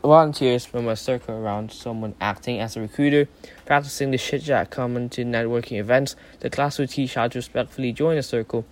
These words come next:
questions to ask, and how to maintain a connection after an event. This is Marla McGraw, Director of Career Management. Sometimes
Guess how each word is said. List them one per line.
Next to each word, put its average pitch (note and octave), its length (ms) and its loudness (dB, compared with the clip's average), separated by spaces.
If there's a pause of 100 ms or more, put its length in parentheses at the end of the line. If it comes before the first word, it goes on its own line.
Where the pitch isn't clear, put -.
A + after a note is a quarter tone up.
(380)
questions D#3+ 400 0
to - 100 -4
ask, A2 320 -2
and A#2 120 0
how A2+ 140 -2
to A2+ 140 -10
maintain A#2 380 -2
a G#2 80 -2
connection B2+ 500 -4
after A#2+ 280 -6
an G#2 100 -4
event. G#2 340 -4 (560)
This A2+ 120 -4
is - 40 -20
Marla A#2 320 0
McGraw, A#2 480 -4 (420)
Director B2 440 0
of A2+ 140 -6
Career A2+ 260 -4
Management. A#2+ 500 -2
Sometimes A2+ 540 -4